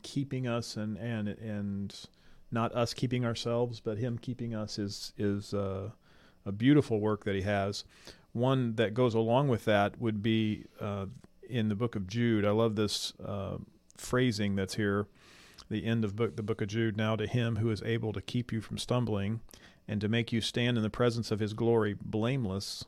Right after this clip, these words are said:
with great joy, to the only God and Savior through Jesus Christ our Lord, be glory and majesty, dominion and authority, before all time and now and forever. Amen." But this idea of Christ being involved in, uh, working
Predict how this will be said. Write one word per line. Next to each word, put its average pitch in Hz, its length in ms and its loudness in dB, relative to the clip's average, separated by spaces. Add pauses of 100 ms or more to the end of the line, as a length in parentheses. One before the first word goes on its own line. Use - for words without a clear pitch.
with 95 220 -6
great 107 240 0
joy, 104 460 0 (640)
to 120 140 -2
the 104 80 0
only 110 160 2
God 107 160 4
and 104 140 2
Savior 101 300 0
through 104 440 -4
Jesus 101 320 -2
Christ 95 420 -2
our 92 140 -2
Lord, 95 320 -2
be 95 100 -4
glory 95 280 -4
and 92 60 -4
majesty, 92 400 -6
dominion 92 360 -4
and - 100 -4
authority, 101 320 -4 (640)
before 101 400 0
all 98 120 4
time 98 340 -2
and 95 80 -2
now 98 240 -2
and 92 80 -4
forever. 98 320 0
Amen." 110 320 2 (420)
But 98 160 0
this 127 180 4
idea 131 360 8
of 117 340 2
Christ 123 320 2
being 117 160 4
involved 113 500 6
in, 110 500 -2 (720)
uh, 104 180 -4 (380)
working 131 840 0